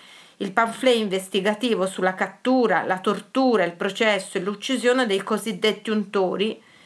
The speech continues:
che formerà un corpo unico con il romanzo, tant'è vero che nell'edizione definitiva dei Promessi Sposi, la quarantana,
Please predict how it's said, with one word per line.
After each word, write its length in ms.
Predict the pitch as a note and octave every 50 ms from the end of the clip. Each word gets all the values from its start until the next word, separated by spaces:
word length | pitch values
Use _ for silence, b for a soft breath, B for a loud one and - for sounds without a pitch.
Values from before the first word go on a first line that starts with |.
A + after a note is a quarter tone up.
| b b b b
che 120 | - C4+ C4
formerà 480 | C4+ C#4+ C#4+ D4 D4+ D#4 C#4+ C4 B3
un 140 | B3+ B3 -
corpo 440 | - A#3+ A#3 A3 G#3+ - B3 C#4 D4+
unico 680 | C#4+ B3+ G#3+ F#3+ F#3 F#3+ - G3+ F3+ E3 - - -
con 180 | - - A3 G3+
il 100 | G3+ G3+
romanzo, 760 | F#3+ G#3 G3+ G3+ F#3+ F3+ F3 F3 F3+ F3 D#3+ F#3+ F3 F#3 b b b b b b b b
tant'è 320 | - G#3 G3 F#3 F#3+ C4+ C4
vero 360 | F#3+ G#3+ A3 A#3 A#3 A3 G#3+
che 100 | - G3
nell'edizione 720 | F#3+ G3 F#3+ G3 G3 F#3 G3+ G3 - - B3+ B3+ B3+ A#3+
definitiva 680 | G3+ G3 F#3+ F#3+ A3 G3 G3+ G3 F#3+ A#3+ B3+ B3+ B3 G#3+
dei 120 | F#3+ F#3+ F#3+
Promessi 460 | F#3+ F#3+ F#3+ F#3+ G3 F#3+ - - G3
Sposi, 680 | F#3+ - - - G#3 G3+ F#3 F3+ F3 D#3+ F3+ F#3 F3+ F3
la 160 | F3 F3+ F3+
quarantana, 920 | F3+ - F#3 F#3 F#3 F#3+ F#3 F#3 - G#3+ F#3+ F3+ E3+ E3+ F#3 F#3+ F#3 -